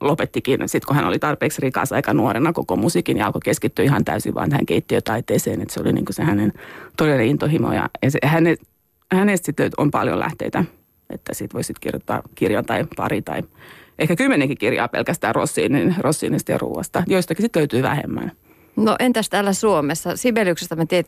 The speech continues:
Speaker 2: tiedetään ainakin se, että
Speaker 1: Nyt me puhuttiin
Speaker 2: juoma-,
Speaker 1: Sibeliuksesta tarpeeksi.
Speaker 2: juoma maistui, ei enää Sibeliusta. Mitäs meidän suomalaiset säveltäjät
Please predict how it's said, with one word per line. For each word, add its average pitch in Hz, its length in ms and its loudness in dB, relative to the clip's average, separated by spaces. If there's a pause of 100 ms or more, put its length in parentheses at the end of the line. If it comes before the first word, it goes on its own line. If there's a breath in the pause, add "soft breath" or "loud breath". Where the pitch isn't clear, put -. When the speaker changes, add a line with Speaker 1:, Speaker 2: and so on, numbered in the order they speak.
(120)
Speaker 2:
tiedetään 165 340 2
ainakin 156 220 2
se, 165 180 -2
että 143 240 -2
Speaker 1:
Nyt 247 100 4
me 277 60 4
puhuttiin 202 260 4
Speaker 2:
juoma-, 302 100 2
Speaker 1:
Sibeliuksesta 175 640 0
tarpeeksi. 277 380 2
Speaker 2:
juoma 220 160 2
maistui, 226 640 0
ei 208 440 0
enää 196 300 0
Sibeliusta. 185 600 0
Mitäs 196 300 0
meidän 180 340 2
suomalaiset 160 640 0
säveltäjät 143 600 0